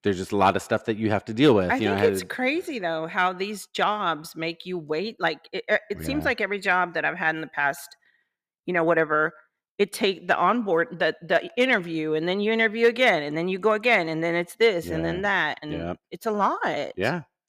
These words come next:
Speaker 1: And
Speaker 2: But
Speaker 1: then, like,
Speaker 2: anyway.
Speaker 1: you, I mean, even the onboarding process is a big deal. Now, so, you know, I am gonna be working for a major corporation. I'm not gonna, you know, say
Speaker 2: He's gonna
Speaker 1: names,
Speaker 2: be
Speaker 1: but
Speaker 2: running shit.
Speaker 1: <laughs> Ha ha. I wish.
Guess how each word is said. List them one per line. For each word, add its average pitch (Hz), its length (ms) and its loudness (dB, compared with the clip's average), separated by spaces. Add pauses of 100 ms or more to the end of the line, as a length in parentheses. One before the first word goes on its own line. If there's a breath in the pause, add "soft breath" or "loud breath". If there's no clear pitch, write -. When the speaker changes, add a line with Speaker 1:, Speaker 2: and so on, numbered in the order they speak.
(380 soft breath)
Speaker 1:
And 110 140 0
Speaker 2:
But 127 60 4
Speaker 1:
then, 147 140 4
like, 127 180 4
Speaker 2:
anyway. 131 140 -4
Speaker 1:
you, 127 120 0
I 110 80 -4
mean, 113 160 -2
even 120 320 -2
the 107 240 -4
onboarding 98 520 -2
process - 600 -10
is 82 180 -18
a 73 220 -12 (140)
big 76 120 -16
deal. 78 180 -12
Now, 127 200 -6 (280)
so, 120 360 -2 (960 soft breath)
you 110 160 0
know, 98 180 -6
I 107 80 2
am 110 320 2
gonna 98 160 -2
be 98 120 -4
working 92 300 -4
for 92 160 -2
a 90 60 0
major 85 300 -6
corporation. 78 840 -8
I'm 78 80 -10
not 76 180 -10
gonna, 76 260 -12 (120)
you 82 120 -14
know, 71 100 -12 (100)
say - 160 -2
Speaker 2:
He's 262 200 2
gonna 294 80 6
Speaker 1:
names, 277 100 4
Speaker 2:
be 247 100 4
Speaker 1:
but 185 60 4
Speaker 2:
running 165 320 6
shit. - 560 -6 (100)
Speaker 1:
<laughs> - 120 -20
Ha 127 80 0
ha. 131 420 2 (480 loud breath)
I 90 80 -4
wish. 82 500 0